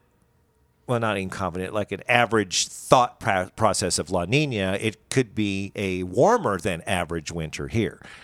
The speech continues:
So I would like to delve into this further, this little thing, uh, to see. But, I mean, it was cold last year. It wasn't cold for long. What was it? A week?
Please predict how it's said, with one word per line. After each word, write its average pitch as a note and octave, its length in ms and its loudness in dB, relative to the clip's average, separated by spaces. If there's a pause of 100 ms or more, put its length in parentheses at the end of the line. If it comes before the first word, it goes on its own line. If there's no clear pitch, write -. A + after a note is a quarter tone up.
(120)
So G2 420 2 (220)
I D3+ 280 8
would A#2+ 180 -2
like G#2 300 2 (300)
to G#2+ 120 -2
delve G2 360 2
into F#2 280 -2
this G#2 280 2
further, D#2+ 580 -2
this E2 220 -8
little D2+ 280 -8 (460)
thing, D#2 340 -12 (540)
uh, E2+ 140 -4
to F#2+ 100 -2
see. E2+ 400 -2 (180)
But, G2 160 -6 (500)
I G2+ 80 -6
mean, G#2 120 -6
it D3+ 60 -10
was A#3+ 120 0
cold A#3 280 6
last D3+ 280 6
year. G#2+ 120 4
It - 20 0
wasn't G3+ 240 0
cold F#3 260 2
for A#2 180 2
long. C3+ 760 4 (840)
What D3 100 8
was A#2+ 100 2
it? - 120 -6 (680)
A A#2+ 80 -2
week? D#3 460 0